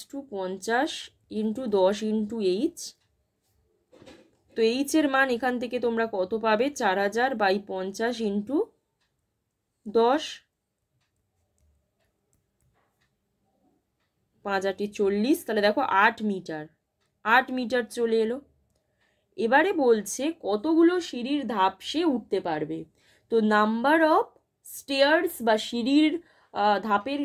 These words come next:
সংখ্যা কত হবে? দেখো ওপরে আমরা লিখব এই হাইট যেটা এইট বেরিয়েছে, by নিচে আমরা কোনটা লিখব? প্রত্যেকটা সিঁড়ির ধাপের উচ্চতা দেওয়া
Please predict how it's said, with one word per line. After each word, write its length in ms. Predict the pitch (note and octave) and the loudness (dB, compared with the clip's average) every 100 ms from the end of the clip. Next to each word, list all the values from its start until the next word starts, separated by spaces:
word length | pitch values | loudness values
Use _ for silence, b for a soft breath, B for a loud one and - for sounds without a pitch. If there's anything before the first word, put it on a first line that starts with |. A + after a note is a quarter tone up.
| - | -6
সংখ্যা 360 | A#3 G3+ A3 C#4 C4 | -4 -4 -2 -2 2
কত 180 | G3+ G#3+ G3 | 0 2 2
হবে? 180 | F3 B3+ | 2 0
দেখো 260 | G#3 F3+ A#3+ - | -2 -2 -4 -2
ওপরে 340 | A3 A3 C#4 D4+ | -4 0 0 2
আমরা 260 | C#4+ A3 A3+ | 2 0 0
লিখব 340 | A3 G#3+ G3+ A3 B3 - _ - | 0 -2 -4 -2 -2 -4 _ -12
এই 140 | G3 F#3 F3 | -10 -10 -2
হাইট 360 | F#3 G#3 C#4+ C#4+ F#3+ | 2 2 2 -4 -8
যেটা 220 | G3 G3+ - G3 | -4 -4 -2 -2
এইট 200 | A3+ D4+ A#3+ | 0 -2 -4
বেরিয়েছে, 500 | A#3+ A3+ A3+ G#3+ - G4 - _ _ _ _ _ _ - | -4 -2 0 -2 -6 -16 -20 _ _ _ _ _ _ 0
by 300 | G#3+ A#3 G3 G4 _ _ _ _ _ _ G3 | 4 4 4 -2 _ _ _ _ _ _ -8
নিচে 440 | G#3 C4 C#4 E4+ | -6 -4 -4 -2
আমরা 280 | E4 C#4+ C4 C4 | 0 2 2 2
কোনটা 320 | A3 G#3+ A3 A#3 | 0 0 0 0
লিখব? 240 | G#3 F3+ G#3 C4+ - _ _ _ _ | 0 -2 0 0 0 _ _ _ _
প্রত্যেকটা 520 | F#3+ G3 - F4 - F#4 | -6 -6 -8 -8 -4 -2
সিঁড়ির 400 | - C#4+ D4 B3+ | 0 2 2 2
ধাপের 340 | C#4 G#3+ C4+ | 2 2 -2
উচ্চতা 380 | B3+ G#3 A#3+ C4 | -4 -4 0 0
দেওয়া 220 | A#3 G#3 | 2 2